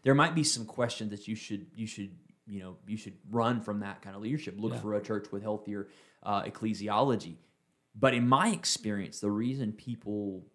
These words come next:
Speaker 1: uh, people don't submit to the authority of leaders is, is not because of those things. It's because of preferential issues.
Speaker 2: Yeah.
Speaker 1: You know, hey, th-,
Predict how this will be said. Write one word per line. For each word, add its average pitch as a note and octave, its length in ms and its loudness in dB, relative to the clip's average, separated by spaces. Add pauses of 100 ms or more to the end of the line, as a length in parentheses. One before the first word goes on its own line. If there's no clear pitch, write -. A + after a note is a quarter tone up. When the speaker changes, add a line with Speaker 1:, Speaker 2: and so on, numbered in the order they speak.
(160)
Speaker 1:
uh, F#2+ 120 -14 (260)
people G2+ 220 -6
don't A2 260 0
submit G#2 400 -4
to G2 380 -6 (460)
the G2 320 -4
authority G#2+ 480 2
of F#2 140 -8
leaders A2+ 340 -2
is, G2+ 260 -10
is G#2 180 -6
not A#2 260 2
because A#2 280 -4
of F#2+ 100 -8
those G#2 260 -4
things. C#3+ 400 -8 (580)
It's G#2+ 120 -10
because G#2 560 -4
of F2+ 160 -20
preferential G#2 640 -10
issues. - 480 -16
Speaker 2:
Yeah. G2 140 -10 (120)
Speaker 1:
You G2 120 -8
know, G2 140 -8
hey, G2+ 340 -6
th-, F2 180 -10